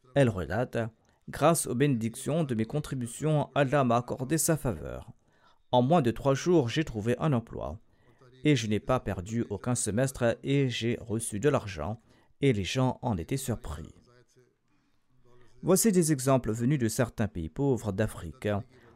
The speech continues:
Le missionnaire de la Guinée-Conakry relate ceci. Le président d'une jamaat locale,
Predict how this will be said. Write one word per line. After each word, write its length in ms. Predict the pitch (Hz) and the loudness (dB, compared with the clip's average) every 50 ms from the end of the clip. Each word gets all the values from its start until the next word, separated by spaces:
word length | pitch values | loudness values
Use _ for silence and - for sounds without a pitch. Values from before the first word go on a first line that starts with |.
| _ - | _ -4
Le 120 | - 120 127 | 0 0 2
missionnaire 460 | 151 160 - - 180 190 196 151 127 | 2 0 0 0 2 4 4 2 2
de 100 | 127 127 | 0 0
la 160 | 117 113 110 | 2 2 0
Guinée-Conakry 800 | 110 - 151 123 104 - - 139 123 107 101 - - 135 131 117 | 0 0 0 0 2 2 2 2 2 2 0 -2 -2 0 0 2
relate 300 | - 101 98 127 135 - | 0 2 0 0 0 0
ceci. 460 | - - 98 - - - 78 71 78 | -4 -8 -8 -8 -8 -10 -10 -10 -6
Le 120 | 78 104 | -6 -6
président 480 | - - 156 165 156 160 160 190 202 165 | -4 -2 -2 -2 -2 0 2 2 2 2
d'une 160 | 123 - - | 2 -2 -4
jamaat 260 | 104 107 - 92 90 - | -6 -4 -4 -4 -4 -4
locale, 520 | 123 135 - - 156 151 135 117 104 - | -4 -4 -2 0 2 2 2 2 -2 -4